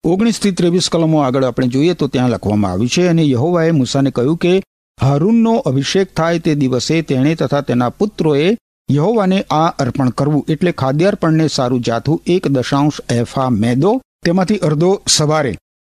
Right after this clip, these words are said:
ને અડધો સાંજે તેને કઢાઈમાં તેલથી તળવો, જ્યારે તે તળાઈ રહે ત્યારે તેને અંદર આણવો, તળેલા મેદાના ચોસલા પાડીને યહોવા પ્રત્યે સુવાસને અર્થે તારે ખાદ્યાર્પણ ચડાવવું, અને તેના પુત્રોમાંનો જે અભિષિક્ત યાજક તેની પદવીએ આવે તે તે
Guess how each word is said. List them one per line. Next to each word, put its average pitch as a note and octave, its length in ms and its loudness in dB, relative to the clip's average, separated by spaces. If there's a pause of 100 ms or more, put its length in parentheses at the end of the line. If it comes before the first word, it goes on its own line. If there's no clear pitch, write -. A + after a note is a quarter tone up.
(120)
ને D3 120 2
અડધો D3+ 260 0
સાંજે D#3+ 360 0 (200)
તેને E3+ 340 0 (140)
કઢાઈમાં E3+ 560 0
તેલથી D3+ 500 0
તળવો, D#3 580 0 (240)
જ્યારે G3 260 0
તે A3+ 240 2
તળાઈ F3 380 0
રહે E3+ 180 2
ત્યારે D3 300 0
તેને C#3 440 0
અંદર D#3+ 380 2
આણવો, B2+ 580 0
તળેલા D3 380 0
મેદાના C3 480 0
ચોસલા B2 460 -2
પાડીને A#2+ 500 0
યહોવા C#3+ 360 0
પ્રત્યે B2 380 -4
સુવાસને B2+ 640 -2
અર્થે A#2 260 -2
તારે G#2 320 -2
ખાદ્યાર્પણ A2 760 -2
ચડાવવું, C3 560 -2 (180)
અને E3+ 180 2
તેના G3 220 0
પુત્રોમાંનો F#3 840 0
જે D3 200 0
અભિષિક્ત D3 580 -4
યાજક B2 380 0
તેની B2 300 0
પદવીએ B2 500 0
આવે A#2+ 340 -2
તે D3+ 240 -2
તે C3+ 280 -4